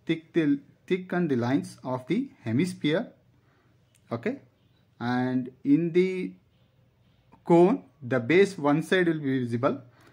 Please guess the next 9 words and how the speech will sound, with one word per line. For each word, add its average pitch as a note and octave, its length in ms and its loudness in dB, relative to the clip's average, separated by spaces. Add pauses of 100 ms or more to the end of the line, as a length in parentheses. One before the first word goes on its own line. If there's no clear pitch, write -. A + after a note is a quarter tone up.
(1900)
So C3 220 -6
dark C3 360 0
the D3+ 160 -4
arc C3+ 340 -2
of B2 180 -8
the B2 80 -4
one A#2 240 0
side. B2+ 360 -4 (4000)
Okay, A3 260 -10